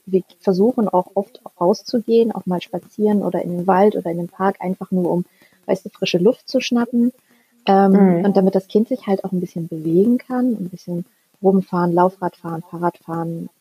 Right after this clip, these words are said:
Speaker 1: solche Sachen. Ähm, und immer wenn man dann irgendwie versehentlich mal an so einem Spielplatz vorbeikommt oder zumindest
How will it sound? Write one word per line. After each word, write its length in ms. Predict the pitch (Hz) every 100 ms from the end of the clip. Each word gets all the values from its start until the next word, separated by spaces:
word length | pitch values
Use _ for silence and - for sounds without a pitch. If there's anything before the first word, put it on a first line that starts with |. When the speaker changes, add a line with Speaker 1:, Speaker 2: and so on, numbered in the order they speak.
| _ _ -
Speaker 1:
solche 280 | 180 160 170
Sachen. 440 | 185 196 208 214 233 _ _ _ _ -
Ähm, 480 | 202 190 180 180 180 _ - _ _ -
und 180 | 190
immer 260 | 202 226 214
wenn 120 | 202
man 160 | 202 190
dann 380 | 190 185 190 170 _ _ - -
irgendwie 380 | - 208 208 190
versehentlich 560 | - 185 196 220 208
mal 200 | 190 190
an 140 | 185 185
so 80 | 180
einem 80 |
Spielplatz 540 | 180 - 226 - 220 -
vorbeikommt 680 | 208 196 196 190 196 190 -
oder 360 | 202 220 220 -
zumindest 560 | - 190 196 208 202